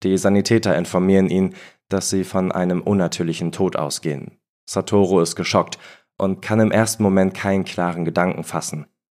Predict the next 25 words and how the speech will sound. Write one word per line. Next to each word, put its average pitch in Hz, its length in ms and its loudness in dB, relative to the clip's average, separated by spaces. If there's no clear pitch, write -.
Er 107 100 2
ist 120 140 -2
davon - 340 0
ausgegangen, 113 640 0
dass 107 240 -2
Namiko 101 420 2
in 98 140 0
ein 101 120 2
Krankenhaus 85 600 -2
gebracht 78 400 -2
werden 82 240 0
würde. 78 340 -4
Satoru 98 640 2
und - 360 -4
die 85 100 0
Nachbarn 92 480 0
müssen 90 260 -4
draußen 87 460 0
warten, 71 560 -6
während 80 500 -4
die 82 120 0
Ermittler 90 460 0
den 82 180 -4
Tatort 92 360 0
untersuchen, 87 580 -2